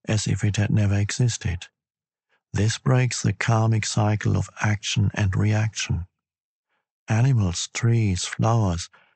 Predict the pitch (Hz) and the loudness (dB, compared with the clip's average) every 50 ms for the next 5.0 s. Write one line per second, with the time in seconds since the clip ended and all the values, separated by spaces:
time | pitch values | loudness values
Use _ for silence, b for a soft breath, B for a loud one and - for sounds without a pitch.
0 | b _ - - 107 98 92 - - 117 117 117 110 104 95 92 - - 110 107 | b _ -4 -2 0 0 0 0 0 2 2 4 2 2 0 -2 -2 0 0 2
1 | 107 104 - - - 98 90 92 98 95 98 - - 117 113 113 110 101 - 95 | 2 0 0 0 -2 -2 0 0 0 -2 -2 -2 0 0 2 2 2 0 0 -2
2 | 82 78 78 82 - - _ _ _ _ _ _ _ _ _ _ _ _ _ _ | -4 -4 -6 -8 -12 -16 _ _ _ _ _ _ _ _ _ _ _ _ _ _
3 | _ _ _ _ _ _ _ _ - 117 110 101 - - 127 127 127 117 95 98 | _ _ _ _ _ _ _ _ -2 0 0 0 -2 0 2 2 4 2 2 0
4 | - - - - - - 104 98 87 87 120 120 117 107 92 78 76 80 87 | -2 -6 -8 -8 -2 0 0 0 2 0 0 2 2 2 0 0 -2 -6 -8